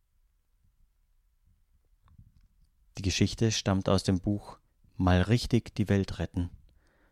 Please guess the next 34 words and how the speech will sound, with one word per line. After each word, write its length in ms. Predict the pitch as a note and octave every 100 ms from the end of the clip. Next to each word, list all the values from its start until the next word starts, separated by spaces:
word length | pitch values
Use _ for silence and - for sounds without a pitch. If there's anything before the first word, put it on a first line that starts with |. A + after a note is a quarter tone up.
| _
von 220 | - F#2
Max 240 | F2+ F#2+ -
Lucado 540 | G#2+ - A2 A#2 B2
und 480 | B2 G2 F#2 - -
Jenna 360 | - G2+ G#2 G#2
Lucado 480 | G2 F#2 - F#2 G2
Bishop. 500 | - F2 E2 D#2+ - _ _ _ _ _ _ _ _ _ _
Der 100 | F2+
Link 260 | F2 A2+ -
zu 120 | G2+
dem 120 | F#2
Buch 300 | F#2 G2 -
ist 240 | - F#2+
auch 220 | - F#2+ -
auf 160 | F#2+
der 140 | - F2
Webseite 500 | E2 - E2+ - -
zu 100 | -
finden. 460 | - E2+ - F#2 - - - _ _ - _ - - _ _ _ _ _ _ _ _ _ _
Mandy 260 | - G2+ B2
schreibt 280 | - A2 -
weiter: 400 | G#2 G#2+ G2+ F2 _ - _ _ _ _ _ _ _ -
„Was 260 | A2+ -
wird 240 | C#3 C3+ -
nach 220 | A#2 -
deinem 340 | - A2+ G2
Leben 320 | E2 E2+ E2+
bleiben? 400 | D#2+ E2+ E2 E2 D#2+ _ - _ _ _ - _ _ _ _ _ _ _ _
Denk 200 | G#2+ A2+
nicht 200 | A#2 -
nur 100 | A2
drüber 260 | - G#2 G#2
nach 340 | F#2+ F#2 -
und 360 | F#2 F2 -